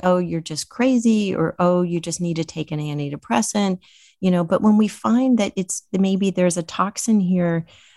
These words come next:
that you've been exposed to that, um,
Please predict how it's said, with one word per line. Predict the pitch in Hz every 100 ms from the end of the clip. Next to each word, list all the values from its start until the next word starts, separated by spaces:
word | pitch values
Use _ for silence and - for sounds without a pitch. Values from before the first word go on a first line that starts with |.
| -
that | 175 175
you've | 185 170
been | 180
exposed | 156 - - 202 208 208 -
to | 202 185 175
that, | 170 165 156 -
um, | 160 151 151 151